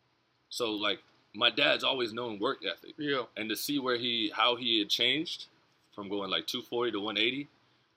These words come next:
Speaker 1: like, that right there also was another motivation for me. So we went up to pro day, um, and I did really well, right? Like, I went out there and killed the numbers and
Speaker 2: How
Speaker 1: everything.
Speaker 2: did you, how did you focus when that, all that was going on?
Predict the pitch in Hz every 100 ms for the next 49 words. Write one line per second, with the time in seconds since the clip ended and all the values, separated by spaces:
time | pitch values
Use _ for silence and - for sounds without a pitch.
0 | _ 95 95 - _ _ _ _ _ _
1 | _ _ _ _ _ _ - 147 151 131
2 | 131 120 120 127 113 107 110 104 98 95
3 | 90 90 85 - 71 64 _ _ _ _
4 | _ _ _ - 143 160 190 156 - 147
5 | 135 127 139 _ _ - 113 104 95 90
6 | 113 _ 113 117 120 139 127 117 104 85
7 | - 87 107 98 92 95 98 104 104 98
8 | 98 95 107 95 95 95 92 90 - _
9 | _ _ _ - 98 - 226 208 196 -
10 | 214 233 226 190 170 - 175 165 127 -
11 | 123 131 135 151 156 135 127 - 120 117
12 | 110